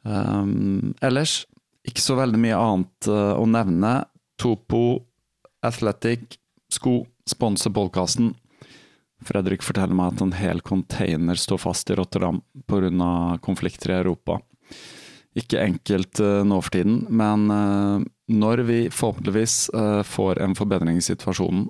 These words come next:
bli Patreon og få rabatter på Topo sko. Nå har jeg løpt rundt, eh, en god stund i de. Eh, trives med det. Eh, raske sko,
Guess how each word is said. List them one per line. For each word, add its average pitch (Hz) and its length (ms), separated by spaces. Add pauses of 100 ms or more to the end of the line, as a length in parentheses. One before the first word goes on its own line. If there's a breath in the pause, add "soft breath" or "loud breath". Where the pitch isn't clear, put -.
(100)
bli 92 300
Patreon 85 640
og - 160
få 87 300
rabatter 85 760
på - 220
Topo 87 240
sko. 104 300
Nå 104 180
har 90 140
jeg 90 80
løpt 87 260
rundt, - 340
eh, 85 460
en 90 240 (260)
god 98 320
stund 175 460
i 113 100
de. 123 160 (760 loud breath)
Eh, 113 880 (140)
trives 110 400
med 107 140
det. 120 140 (320)
Eh, 110 960
raske 110 360
sko, 110 280